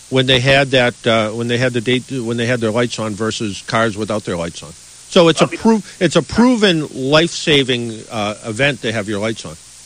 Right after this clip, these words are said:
Speaker 2: And then the last two cars I've owned, the one I have now and the one before that, had a, well, I had a, a General Motors product for ten years, and you couldn't shut off the light.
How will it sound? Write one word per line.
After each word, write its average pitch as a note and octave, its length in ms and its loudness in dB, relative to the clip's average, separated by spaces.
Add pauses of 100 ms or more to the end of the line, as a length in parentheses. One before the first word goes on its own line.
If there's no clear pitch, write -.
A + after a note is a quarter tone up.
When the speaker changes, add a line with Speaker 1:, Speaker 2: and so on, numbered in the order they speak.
(340)
Speaker 2:
And C#3 80 -6
then C3+ 240 -2
the C#3 140 0
last C#3+ 340 2
two D#3+ 120 -8
cars D3 360 -2
I've B2 200 -4
owned, A#2+ 180 -12
the A#2 80 -16
one B2+ 160 -10
I B2+ 80 -2
have A#2+ 220 -4
now B2 180 -8
and A#2 100 -16
the A2+ 40 -16
one A#2+ 160 -16
before B2+ 400 -8
that, A2 200 -2 (480)
had B2 140 0
a, B2+ 100 -4 (120)
well, B2 180 -2
I C3 100 2
had C#3 160 0
a, B2+ 220 -4
a A#2+ 100 -6
General C3+ 320 -6
Motors C#3 300 -4
product A#2+ 400 -8
for - 180 -20
ten C3+ 160 -10
years, B2+ 300 -8 (640)
and B2+ 100 -14
you E3 200 -6
couldn't D3+ 280 -8
shut C3 320 -4
off E3 380 0 (320)
the B2 80 -12
light. G#2+ 260 -8